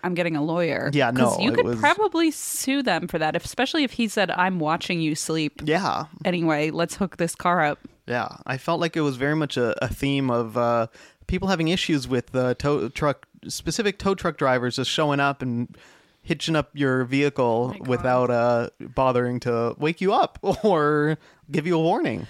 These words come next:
Speaker 1: Have you been towed?
Speaker 2: Um, on purpose. I've asked for a
Speaker 1: Oh,
Speaker 2: tow
Speaker 1: right, sure.
Speaker 2: when my car broke down.
Speaker 1: Right. Uh,
Speaker 2: Multiple times.
Speaker 1: well, that's why you would b-, be in a Walmart and you were like, "Oh, I have to get somewhere, so I'll just have them tow me there so I can take a nap." <laughs>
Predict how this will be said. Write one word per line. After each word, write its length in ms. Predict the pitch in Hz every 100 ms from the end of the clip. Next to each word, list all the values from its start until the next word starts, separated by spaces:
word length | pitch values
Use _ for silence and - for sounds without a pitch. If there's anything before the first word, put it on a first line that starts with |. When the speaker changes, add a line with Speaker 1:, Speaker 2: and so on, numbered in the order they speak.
| - -
Speaker 1:
Have 140 | 240
you 100 | 254
been 180 | 240 269
towed? 380 | - 262 262 269 _ _ _ -
Speaker 2:
Um, 720 | 143 165 170 170 170 165 165 - _ _ _ _
on 240 | - 156 156 -
purpose. 560 | - 175 - - - -
I've 160 | 123 120
asked 340 | 151 160 -
for 140 | - 107
a 40 |
Speaker 1:
Oh, 160 | 247 233
Speaker 2:
tow 60 |
Speaker 1:
right, 220 | 208 160 -
sure. 240 | - 123
Speaker 2:
when 100 | 113
my 140 | 113
car 280 | - - 156
broke 280 | 127 80 -
down. 340 | 65 55 - 135
Speaker 1:
Right. 360 | 196 127 107 - _ 196
Uh, 340 | 196 185 185
Speaker 2:
Multiple 340 | 170 160 - -
times. 260 | - -
Speaker 1:
well, 120 | 247 269
that's 240 | 277 294
why 100 | 285
you 160 | 254 247
would 140 | 214
b-, 80 | 220 208
be 180 | 233 269
in 80 |
a 40 | 214
Walmart 500 | 190 233 185 160 165
and 120 | 190
you 80 | 190
were 80 | 190
like, 280 | 180 180 -
"Oh, 120 | 220 190
I 80 |
have 220 | 180 190 -
to 120 | 190
get 240 | 170 - _ -
somewhere, 420 | - - - 180
so 360 | - 170 - -
I'll 80 | 165
just 180 | 175 -
have 140 | 170
them 120 | 170
tow 160 | 165 180
me 160 | 180 -
there 160 | 175
so 140 | - 180
I 80 |
can 140 | - 180
take 200 | 175 -
a 40 |
nap." 260 | 90 - - - - _ _ _ _ - _ _ _ _
<laughs> 80 | -